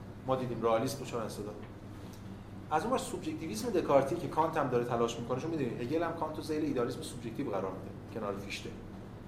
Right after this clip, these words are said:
اینم شکست می‌خوره. چرا؟ چون خود سوژه به تنهایی برخلاف ادعای کانت نمی‌تونه objecti-، ابژه رو از ابژه دفاع کنه، از حقانیت ابژه یا از حقانیت ادعاش یا هر چیزی. در این فضا فقط و فقط یک راهکار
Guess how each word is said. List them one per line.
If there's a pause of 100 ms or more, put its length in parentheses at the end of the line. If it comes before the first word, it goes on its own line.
(680)
اینم
شکست
می‌خوره.
چرا؟ (240)
چون (100)
خود
سوژه
به
تنهایی
برخلاف
ادعای
کانت (100)
نمی‌تونه
objecti-،
ابژه
رو
از
ابژه
دفاع
کنه،
از
حقانیت
ابژه
یا
از
حقانیت
ادعاش
یا
هر
چیزی. (1120)
در
این
فضا (180)
فقط
و
فقط
یک (100)
راهکار